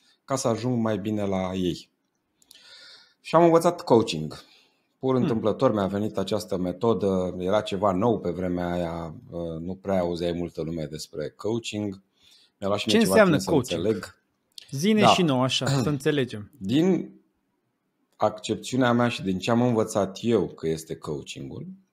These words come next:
Speaker 2: Mhm.
Speaker 1: este o relație, uh, între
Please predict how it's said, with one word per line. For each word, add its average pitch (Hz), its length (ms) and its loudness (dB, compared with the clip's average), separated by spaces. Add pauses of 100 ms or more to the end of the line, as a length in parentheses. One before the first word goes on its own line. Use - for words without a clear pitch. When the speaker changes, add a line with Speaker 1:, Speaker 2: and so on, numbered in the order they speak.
Speaker 2:
Mhm. 120 600 -8
Speaker 1:
este 135 760 0
o 123 160 2
relație, 98 840 -2 (760)
uh, 95 720 2
între 110 800 -2